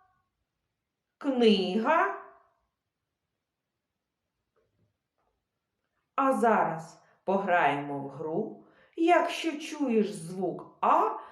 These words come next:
то плескай у долоні. Будьте уважні, діти! Автобус. Вірно, плескаємо. Дерево.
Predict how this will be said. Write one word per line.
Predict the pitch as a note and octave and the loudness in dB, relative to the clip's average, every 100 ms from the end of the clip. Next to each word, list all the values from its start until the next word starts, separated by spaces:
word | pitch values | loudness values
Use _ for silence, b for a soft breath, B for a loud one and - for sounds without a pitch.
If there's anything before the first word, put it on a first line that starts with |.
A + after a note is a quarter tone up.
| B B | B B
то | A3+ A3 | 2 2
плескай | A3 A3+ C#4+ A4 A4 - - D3+ D3+ - _ _ _ _ _ | 4 4 6 4 2 -2 -8 -8 -10 -20 _ _ _ _ _
у | A#4+ A#4 | 4 6
долоні. | D#4+ B3+ F#3+ D#3+ D#3+ D3 D3+ - _ _ _ _ _ - | 6 6 6 4 2 -8 -10 -16 _ _ _ _ _ -2
Будьте | G4+ G4 G4 C4+ | 2 4 4 6
уважні, | A#3+ G#3+ F3+ E3+ G3+ F#3 E3+ | 6 6 4 2 -2 -8 -10
діти! | E3 D#3+ - E3 E3 - _ _ _ _ _ _ _ _ _ _ _ _ _ _ _ _ _ _ _ _ _ _ _ _ _ _ _ _ _ _ _ _ _ _ _ _ | -12 -12 -10 -12 -14 -20 _ _ _ _ _ _ _ _ _ _ _ _ _ _ _ _ _ _ _ _ _ _ _ _ _ _ _ _ _ _ _ _ _ _ _ _
Автобус. | E4+ G4+ A#4+ - - F4 D4+ G#3+ D#3 C#3+ C#3 - _ _ _ _ _ _ _ _ _ _ _ _ - | 4 4 4 -2 0 4 6 6 4 -6 -10 -16 _ _ _ _ _ _ _ _ _ _ _ _ -20
Вірно, | C4 D#4+ D#4 G3+ F3+ E3 - | -6 0 4 4 2 -4 -4
плескаємо. | E4 F#4 D#4+ - - E3 D3 C#3+ - - _ _ _ _ _ _ _ _ - | 2 4 4 2 -2 -2 0 -2 -12 -20 _ _ _ _ _ _ _ _ -14
Дерево. | C#4+ E4+ D4 C#4 D4 E4+ F#4 - - | 0 4 6 6 4 2 0 -6 -16